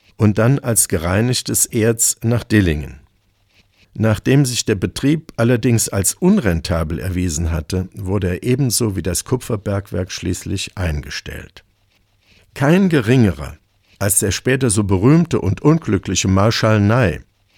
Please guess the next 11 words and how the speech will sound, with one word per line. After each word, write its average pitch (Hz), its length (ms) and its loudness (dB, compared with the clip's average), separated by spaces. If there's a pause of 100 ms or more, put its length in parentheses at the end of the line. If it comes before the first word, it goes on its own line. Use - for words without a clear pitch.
der 113 100 2
in 131 100 4
Saarlouis 107 540 4
als - 240 0
Sohn 117 380 2
eines 107 280 2
Böttchers - 680 0
geboren 113 680 2
und - 240 -4
aufgewachsen 120 680 0
war, 135 320 2